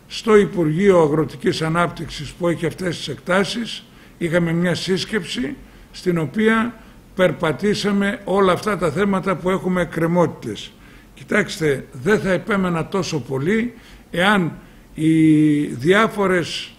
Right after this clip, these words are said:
ε, εταιρείες logistic που θέλουν πληροφορικάριο στην περιοχή μας δεν έθεταν στενά τα χρονικά, ε,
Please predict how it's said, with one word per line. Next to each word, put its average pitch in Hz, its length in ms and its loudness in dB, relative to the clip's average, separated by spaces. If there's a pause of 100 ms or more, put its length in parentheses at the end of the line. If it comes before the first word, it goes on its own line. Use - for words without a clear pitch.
(440)
ε, 165 1080 0 (1400)
εταιρείες 185 720 2
logistic 175 500 0 (120)
που 156 100 -2
θέλουν 202 360 0
πληροφορικάριο 175 880 2
στην 151 180 -8
περιοχή 147 440 0
μας 208 220 0
δεν 185 160 0
έθεταν 165 580 -2 (160)
στενά 190 720 0 (640)
τα 160 920 2 (300)
χρονικά, 151 720 0 (840)
ε, 170 80 -10